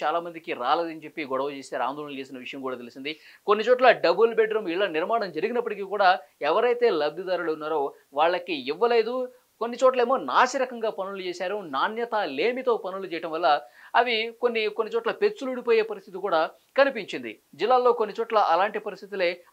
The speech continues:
మనకి దర్శనమిచ్చాయి. ఈ నేపథ్యంలో డిజైన్స్ పట్ల కాంగ్రెస్ ప్రభుత్వం కొంత సీరియస్గా ఉన్నట్టుగా తెలుస్తోంది. మంచి డిజైన్ ఉండాలి, దాంతోపాటు మరింత క్వాలిటీగా నిర్మాణం జరగాలి. ఎందుకంటే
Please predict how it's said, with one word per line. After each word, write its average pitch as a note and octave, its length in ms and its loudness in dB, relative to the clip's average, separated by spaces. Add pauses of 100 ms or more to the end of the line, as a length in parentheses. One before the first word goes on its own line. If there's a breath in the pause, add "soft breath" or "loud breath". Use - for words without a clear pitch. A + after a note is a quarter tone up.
మనకి G3 220 -6
దర్శనమిచ్చాయి. F3 640 -4 (200 soft breath)
ఈ A#3+ 180 -2
నేపథ్యంలో A3 640 -2 (260 soft breath)
డిజైన్స్ F3+ 640 0
పట్ల G#3+ 360 6 (240)
కాంగ్రెస్ F#3 360 2
ప్రభుత్వం F#3+ 380 -8
కొంత E3+ 260 -6
సీరియస్గా G3+ 520 -4
ఉన్నట్టుగా E3 300 -6
తెలుస్తోంది. E3 540 -8 (220 soft breath)
మంచి F3 320 -6
డిజైన్ E3 460 0
ఉండాలి, A3 380 0
దాంతోపాటు D#3 840 -4 (240 loud breath)
మరింత A3+ 300 -2
క్వాలిటీగా A#3+ 720 4
నిర్మాణం F3+ 480 -2
జరగాలి. C#3+ 460 -4
ఎందుకంటే E3 600 -2